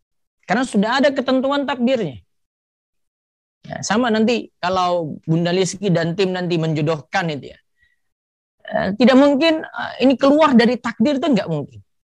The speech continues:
Itu sesuai dengan takdir Allah. Namun kita lakukan sebab di situ. Kita lakukan sebab, oh si A ini dijodohkan dengan si B, oh ini kayaknya face-nya cocok, oh ini kayaknya feeling-nya ini sudah ada nih,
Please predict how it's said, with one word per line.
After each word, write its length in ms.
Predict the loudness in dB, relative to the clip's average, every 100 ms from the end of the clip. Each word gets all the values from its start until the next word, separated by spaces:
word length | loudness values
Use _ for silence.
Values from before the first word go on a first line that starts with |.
| _ _
Itu 120 | 0 2
sesuai 200 | 2 2
dengan 200 | 2 2
takdir 400 | 2 2 0 0
Allah. 320 | -4 -4 -6 -14 _ -4
Namun 200 | -2 0
kita 160 | 0 0
lakukan 480 | 2 0 0 0
sebab 400 | 2 2 2 0
di 80 | -4 -4
situ. 240 | -8 -12 -20 _ _ _ _ _ _ _ _ _
Kita 160 | -4 0
lakukan 280 | 0 -2
sebab, 440 | -4 -2 0 0 0
oh 100 | -6
si 200 | -6 -4
A 160 | 0 2
ini 80 |
dijodohkan 480 | 2 0 0 -4 -4
dengan 240 | -4 -4 -4
si 160 | -2
B, 240 | 2 2 2
oh 160 | 0
ini 160 | 0 0
kayaknya 320 | -2 -2 -4
face-nya 480 | -4 -4 -4 -4 -4
cocok, 560 | -4 -4 -2 -2 -2 -4
oh 140 | -2
ini 160 | -2 -2
kayaknya 320 | -4 -4 -2
feeling-nya 480 | 0 0 0 -2 -4
ini 160 | -6
sudah 480 | -8 -6 -6 -2 0
ada 180 | 0 0
nih, 220 | -4